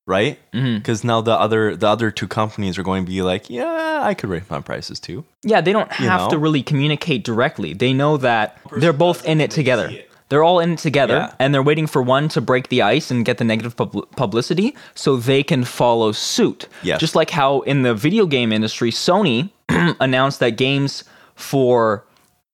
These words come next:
Speaker 2: the PlayStation five would be increasing from sixty dollars U S D, which was the common,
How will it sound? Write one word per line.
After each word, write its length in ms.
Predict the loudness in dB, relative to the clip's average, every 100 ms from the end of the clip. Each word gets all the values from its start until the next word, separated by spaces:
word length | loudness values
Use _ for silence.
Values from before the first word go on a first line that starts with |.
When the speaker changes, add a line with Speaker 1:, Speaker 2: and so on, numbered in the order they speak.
| -20 _ -12
Speaker 2:
the 80 | -10
PlayStation 520 | -2 0 0 -2 -2
five 640 | 2 2 4 0 -4 -14 _ -20 -6
would 120 | -4
be 180 | -2 0
increasing 640 | 0 0 0 -2 0 -2 0
from 260 | 0 0
sixty 300 | -2 -4 -2
dollars 320 | 2 2 0 0
U 100 | 0
S 140 | 0
D, 240 | -4 -6 -6
which 160 | -6 -4
was 160 | -2
the 180 | 0 0 0
common, 600 | -4 0 2 2 0 -2